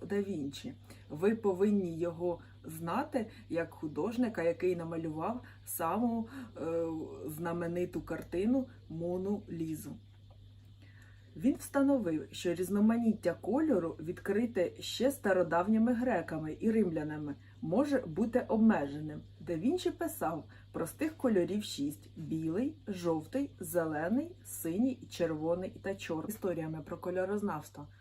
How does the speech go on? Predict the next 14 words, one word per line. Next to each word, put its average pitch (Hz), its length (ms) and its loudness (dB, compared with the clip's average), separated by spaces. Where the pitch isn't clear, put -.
А - 120 -6
давайте 170 400 -4
все 165 260 -10
тепер 151 340 -8
розберемо 156 640 -4
простими 165 560 -6
словами. 139 500 -10
Перед 277 260 0
собою 165 500 -4
я 202 180 0
тримаю 185 600 -4
схему 285 600 -4
Іттена. 147 500 -8
Все 339 300 -6